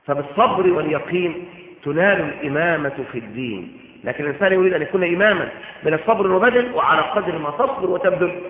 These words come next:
على قدر ما. ولهذا شوف الأئمة الأربعة من أدركهم من العلماء، مع أنه عصور القوة في الطلب. يعني شيخ الإسلام ما جعل نفسك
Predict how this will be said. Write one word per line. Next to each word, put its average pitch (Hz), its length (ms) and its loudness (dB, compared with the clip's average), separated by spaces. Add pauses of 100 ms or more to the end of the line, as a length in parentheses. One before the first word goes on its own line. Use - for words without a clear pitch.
(140)
على 151 180 0
قدر 156 260 -2
ما. 135 180 -6 (260)
ولهذا 175 280 0
شوف 175 180 -8
الأئمة 254 440 0
الأربعة 180 560 2 (240)
من 214 80 0
أدركهم 202 720 2
من 160 100 0
العلماء، 143 540 -4 (1900)
مع 117 160 -6
أنه 143 200 0 (680)
عصور 240 320 0
القوة 233 520 4
في - 180 -4
الطلب. 262 380 2 (2000)
يعني 127 160 -4
شيخ - 200 0
الإسلام 247 460 2
ما 339 200 4
جعل 262 260 4
نفسك 233 480 0